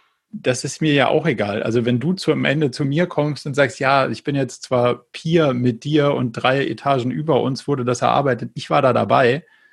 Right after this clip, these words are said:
dann finde ich die Geschichte danach genauso doof, wenn ich sie vorher doof fand, auch wenn du da dabei warst. Dann sag ich, „Ja, da war zwar einer von uns dabei, aber der hat's auch nicht irgendwie geil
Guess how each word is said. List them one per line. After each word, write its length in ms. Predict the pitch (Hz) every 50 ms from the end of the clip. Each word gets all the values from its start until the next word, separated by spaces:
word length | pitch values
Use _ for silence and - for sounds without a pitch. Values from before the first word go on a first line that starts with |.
| _ _ _ _ _ _ _ _ _ _ _ _ _ _
dann 160 | - 131 127 123
finde 220 | - 147 156 156
ich 60 | -
die 120 | - 143 127
Geschichte 400 | 135 127 - 147 135 - 147 131
danach 260 | 127 127 127 135 131
genauso 360 | - 131 127 139 139 139 131
doof, 480 | 107 123 113 113 113 - - - - -
wenn 200 | 113 113 117 117
ich 100 | 117 117
sie 100 | - 113
vorher 280 | 101 - 135 127 120 110
doof 240 | 101 110 110 104
fand, 400 | - - 117 113 117 117 117 -
auch 240 | - - - 113 107
wenn 120 | 120 117 110
du 100 | 117 120
da 120 | 120 113
dabei 360 | 117 113 110 127 120 131 127
warst. 260 | 110 107 110 107 -
Dann 100 | 120 107
sag 80 | 107 117
ich, 60 | 113 110
„Ja, 120 | 117 117
da 100 | 120 113
war 80 | 110 113
zwar 180 | - - 123 120
einer 140 | 117 123
von 160 | 117 - 127 123
uns 160 | 120 120 -
dabei, 240 | 127 113 113 117 127
aber 80 | 131 120
der 100 | 117 117
hat's 120 | 107 -
auch 120 | - 131
nicht 140 | 135 120 104
irgendwie 220 | 110 104 98 107 101
geil 220 | 107 104 104